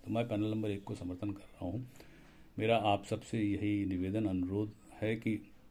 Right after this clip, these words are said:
सात तारीख को पैनल नंबर एक के अजय सिंह बिष्ट को और द्वारिका भट्ट को अध्यक्ष और महामंत्री पद के लिए और साथ-साथ उनके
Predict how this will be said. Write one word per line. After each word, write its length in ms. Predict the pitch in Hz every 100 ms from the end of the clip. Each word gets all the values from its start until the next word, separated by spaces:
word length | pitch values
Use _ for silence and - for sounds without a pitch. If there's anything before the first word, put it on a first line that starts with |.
| - - - - -
सात 340 | - 104 101 -
तारीख 300 | 90 98 -
को 240 | 117 113
पैनल 320 | 110 95 107
नंबर 260 | 107 104 98
एक 200 | 92 92
के 160 | 107 101
अजय 220 | 98 98
सिंह 260 | 101 101
बिष्ट 240 | 92 - -
को 360 | - 117 123 - - - - - - - - - -
और 220 | 104 104
द्वारिका 640 | 98 104 104 101 104 98 - - - - - - - - - - - - 107
भट्ट 280 | 98 123 -
को 220 | 98 98 - - - 110 98
अध्यक्ष 500 | 98 120 120 123 107
और 80 |
महामंत्री 500 | 95 87 101 98 107
पद 180 | 104 90 -
के 60 | 110
लिए 100 | 120
और 140 | 113
साथ-साथ 400 | - 101 101 104
उनके 280 | 98 98